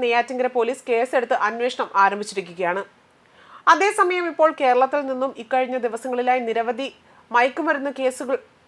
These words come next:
റിപ്പോർട്ട് ചെയ്യപ്പെട്ടിട്ടുണ്ട്. അതേപോലെ തന്നെ മയക്കുമരുന്നുമായി ബന്ധപ്പെട്ട് നിരവധി വ്യക്തികളെ പിടികൂടുകയും ചെയ്തു. കോഴിക്കോട് താമരശ്ശേരിയിൽ കഴിഞ്ഞ ദിവസം യുവാവ് എം ഡി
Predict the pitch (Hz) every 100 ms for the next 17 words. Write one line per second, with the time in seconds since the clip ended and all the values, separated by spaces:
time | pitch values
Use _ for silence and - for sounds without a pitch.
0 | 208 - 269 262 214 180 175 175 170 165
1 | 190 - _ _ _ _ _ - 277 330
2 | 320 330 320 269 277 254 233 262 254 254
3 | 262 254 240 233 254 240 220 226 262 -
4 | 214 214 233 240 247 214 - 240 220 226
5 | 220 240 233 180 170 165 170 160 - _
6 | _ _ _ _ _ _ - 226 208 220
7 | 220 214 247 - - 226 220 269 311 -
8 | 269 254 269 254 214 247 240 233 247 240
9 | 220 220 220 226 - 208 214 220